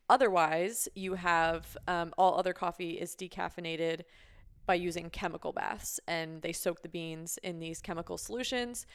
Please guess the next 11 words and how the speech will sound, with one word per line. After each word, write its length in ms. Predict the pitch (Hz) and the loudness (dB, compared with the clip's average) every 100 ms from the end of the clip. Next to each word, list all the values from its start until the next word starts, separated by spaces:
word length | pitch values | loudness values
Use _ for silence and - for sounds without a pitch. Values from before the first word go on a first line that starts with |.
| - _ | -20 _
that 200 | 190 175 | 2 2
extracts 460 | 185 - 180 165 - | 2 -2 -2 -2 -6
the 80 | - | -10
caffeine. 720 | 180 - - 214 208 202 208 _ - - - | -4 -4 -2 -4 -2 -4 -6 _ -20 -10 -2
And 200 | 190 180 | 2 4
then 340 | 175 175 175 - | 4 4 -4 2
obviously 720 | 180 175 180 190 170 160 175 - | 2 2 0 -2 -2 -2 -6 -8
those 200 | - 180 | -2 -2
beans 240 | - 175 170 | -2 -6 -4
are 80 | 170 | -6
soaking 840 | - - 180 175 175 175 185 | -4 2 2 2 -4 -4 -6